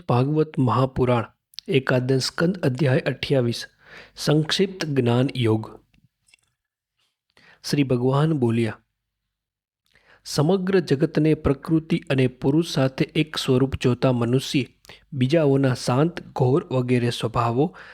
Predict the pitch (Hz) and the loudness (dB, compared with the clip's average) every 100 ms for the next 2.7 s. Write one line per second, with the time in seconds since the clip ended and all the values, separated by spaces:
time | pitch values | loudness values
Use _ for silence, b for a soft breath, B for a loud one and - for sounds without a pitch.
0 | B - 135 135 - 143 156 165 170 165 | B -8 -2 -2 0 0 2 2 2 0
1 | 139 120 151 156 156 156 156 131 123 123 | -2 -2 0 0 0 -2 0 0 2 0
2 | 123 127 117 117 113 104 113 | 0 -2 -4 -4 -4 -8 -12